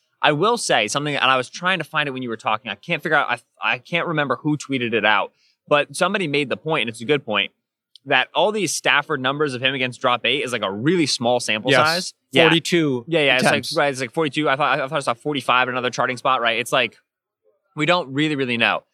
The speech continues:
Speaker 1: So exactly what Stafford does against drop eight. But in general, we can, we can map onto it and we can expect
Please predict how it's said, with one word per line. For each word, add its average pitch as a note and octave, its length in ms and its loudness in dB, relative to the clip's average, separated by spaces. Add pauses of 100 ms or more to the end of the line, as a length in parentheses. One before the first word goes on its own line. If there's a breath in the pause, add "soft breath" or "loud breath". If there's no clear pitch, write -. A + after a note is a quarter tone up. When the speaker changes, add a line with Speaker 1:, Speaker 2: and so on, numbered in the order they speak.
(200)
Speaker 1:
So - 160 -6
exactly C3+ 520 2
what B2 100 -4
Stafford A#2 380 0
does G#2+ 160 2
against G2+ 240 -6
drop F#2+ 200 -2
eight. E2+ 220 -4
But D#3 220 0
in E3 180 -2
general, D3+ 380 2
we B2 100 -4
can, A#2 240 -6
we B2+ 100 0
can A#2+ 160 0
map A#2+ 220 4
onto A2+ 280 0
it A2+ 40 2
and G#2+ 80 -4
we A2+ 80 0
can A2+ 140 0
expect A2+ 480 0